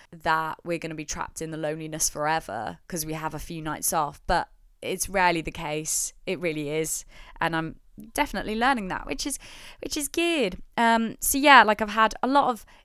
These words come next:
intimate time with people, which is really nice. A lot of solo time, which is really good. Um, I've actually just found a volunteering position at a radio station,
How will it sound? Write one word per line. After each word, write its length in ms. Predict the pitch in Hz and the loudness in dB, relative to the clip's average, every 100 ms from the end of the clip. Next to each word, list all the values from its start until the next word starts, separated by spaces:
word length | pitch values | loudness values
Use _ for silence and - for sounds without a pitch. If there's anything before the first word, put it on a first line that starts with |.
| - | -2
intimate 380 | 254 226 220 - | -2 0 -4 -4
time 300 | 214 208 208 | -2 -2 0
with 100 | - | 2
people, 300 | 220 208 208 | 2 2 -6
which 160 | 196 | -6
is 100 | 202 | -8
really 100 | 208 | -6
nice. 220 | 208 202 | -6 -8
A 60 | - | -8
lot 120 | - | -10
of 60 | - | -6
solo 380 | - 247 240 240 | -2 0 0 -2
time, 380 | - 233 226 | -4 -2 -2
which 160 | 226 - | -2 -8
is 120 | 220 | -8
really 240 | 226 226 220 | -6 -6 -6
good. 340 | 226 220 220 - - - - | -2 0 0 -2 -14 -16 -2
Um, 280 | 208 196 - | 0 0 0
I've 140 | 214 - | -2 2
actually 340 | 233 - - 220 | 0 2 -2 -4
just 260 | 208 - | -2 -2
found 400 | - 196 196 196 - | 2 2 2 -2 -6
a 520 | - 175 180 175 175 - _ _ - | 0 2 4 2 0 -4 _ _ -6
volunteering 800 | 185 220 208 196 208 202 190 185 | 4 4 4 -4 -4 -4 -4 -6
position 520 | 196 180 185 - 185 - | -4 -4 -6 -6 -10 -10
at 140 | - | -10
a 20 | |
radio 400 | 175 254 277 277 | -4 0 0 0
station, 520 | 277 269 269 254 262 | 0 0 -2 -2 -6